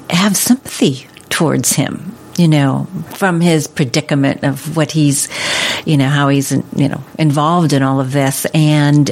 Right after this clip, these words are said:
um, and, you know, that's hard to bring, you know, here's somebody who's not really a, necessarily a good person.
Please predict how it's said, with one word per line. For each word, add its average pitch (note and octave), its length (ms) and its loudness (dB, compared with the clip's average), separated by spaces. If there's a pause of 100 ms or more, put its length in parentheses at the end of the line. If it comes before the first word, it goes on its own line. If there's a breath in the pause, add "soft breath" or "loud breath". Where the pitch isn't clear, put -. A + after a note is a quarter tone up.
um, C#3+ 400 2 (500 loud breath)
and, E3 300 0 (220)
you F#3+ 100 4
know, E3 100 4
that's A3 180 2
hard G3 400 0
to F3+ 60 -2
bring, E3+ 440 2
you E3+ 80 4
know, D#3+ 100 4
here's F#3 240 2
somebody E3+ 260 0
who's D3 140 2 (240)
not C#3 480 2
really G#3+ 300 4
a, D3 60 2
necessarily C#3 640 2
a C3 60 2
good D3 340 0
person. C#4+ 380 2